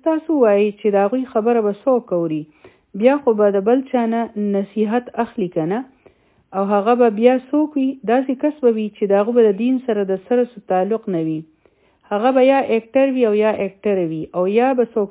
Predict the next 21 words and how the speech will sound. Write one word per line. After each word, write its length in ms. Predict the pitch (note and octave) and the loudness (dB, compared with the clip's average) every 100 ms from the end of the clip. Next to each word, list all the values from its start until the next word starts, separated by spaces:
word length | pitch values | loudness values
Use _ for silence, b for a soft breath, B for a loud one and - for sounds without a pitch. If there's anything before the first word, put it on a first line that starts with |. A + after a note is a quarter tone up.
| - | -8
سینګر 380 | A3+ G#3 F3 D#3+ D#3 | -6 -2 0 0 -2
وي، 140 | D#3 - _ - | -8 -12 _ -2
څوک 180 | A#3+ B3 - | -2 -2 0
سیاستدان 760 | G#3+ G3 G3+ F#3+ E3+ G3+ G#3+ | 0 0 -2 -4 -2 0 0
به 100 | E3+ D#3 | -2 -2
وي، 120 | D#3 D#3 b b b b b | -4 -6 b b b b b
لیکن 480 | G3 G3 A#3 A#3+ C#4+ | 0 4 4 2 -2
څوک 320 | D4+ - G#3+ G3+ | -2 -2 -2 -2
دینداره 520 | F#3+ F#3+ F#3+ G#3+ G#3+ G3+ | -4 -2 0 2 0 -2
کس 160 | A3 G#3+ | -6 -4
به 100 | F#3 | -2
نه 140 | F3+ F3 | 0 0
وي. 120 | C#3+ C#3 _ B B B - | -4 -8 _ B B B -8
نو 120 | G3+ G#3+ | -2 0
هغوی 200 | G#3+ C#4 | 2 2
به 140 | A#3+ | 2
بیا 200 | G#3 B3 | 4 2
تاسو 340 | B3 C4 C4 | 0 -4 -4
ته 120 | B3+ B3 | -2 -2
څه 160 | A#3+ | 0
وښیي؟ 500 | D#4 C4+ - D#3 D#3 | -2 -2 -2 -4 -4